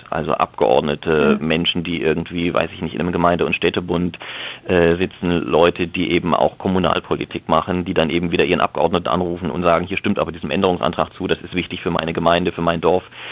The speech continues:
Speaker 1: was auch immer. Ähm, äh, das ist in Teilen so. Aber nur,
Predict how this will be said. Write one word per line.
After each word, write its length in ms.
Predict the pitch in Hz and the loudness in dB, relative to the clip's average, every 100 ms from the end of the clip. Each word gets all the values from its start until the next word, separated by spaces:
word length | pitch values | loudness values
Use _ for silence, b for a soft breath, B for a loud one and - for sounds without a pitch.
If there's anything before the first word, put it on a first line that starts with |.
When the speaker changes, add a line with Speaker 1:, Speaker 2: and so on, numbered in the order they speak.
| B B | B B
Speaker 1:
was 180 | 87 - | -4 -4
auch 140 | 85 | -6
immer. 260 | - 87 - B B B B - | -6 -8 -8 B B B B 0
Ähm, 340 | 90 80 80 80 - - _ | 2 2 0 -4 -14 -20 _
äh, 240 | - 92 98 | -6 -2 0
das 220 | 98 95 | 0 0
ist 160 | - - | -4 -2
in 140 | 80 | -4
Teilen 360 | - 80 73 76 | -2 0 0 0
so. 240 | 62 - - B B B B _ | -4 -6 -12 B B B B _
Aber 180 | 104 101 | 2 4
nur, 500 | 107 143 175 139 | 4 4 6 4